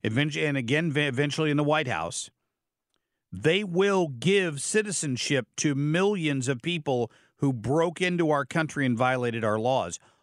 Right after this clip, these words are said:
all for the hopes that they can secure their vote.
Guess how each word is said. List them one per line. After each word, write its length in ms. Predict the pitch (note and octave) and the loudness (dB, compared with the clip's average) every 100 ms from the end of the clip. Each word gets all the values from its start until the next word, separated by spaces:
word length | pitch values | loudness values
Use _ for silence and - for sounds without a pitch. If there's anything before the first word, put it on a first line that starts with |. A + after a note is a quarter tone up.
| _ | _
all 240 | C3+ D#3+ G3 | 0 2 0
for 160 | A#3+ | -2
the 140 | G3 D#3 | 0 2
hopes 280 | D#3 C#3 - | 0 0 -4
that 140 | C#3+ | -2
they 100 | C#3+ | -2
can 180 | C3+ C#3 | -2 -2
secure 600 | - C#3 - D#3 D3+ C#3+ | -2 -6 -4 0 2 0
their 180 | B2+ A2 | 0 -2
vote. 460 | F#2+ B2 F#2+ - | 0 0 -2 -8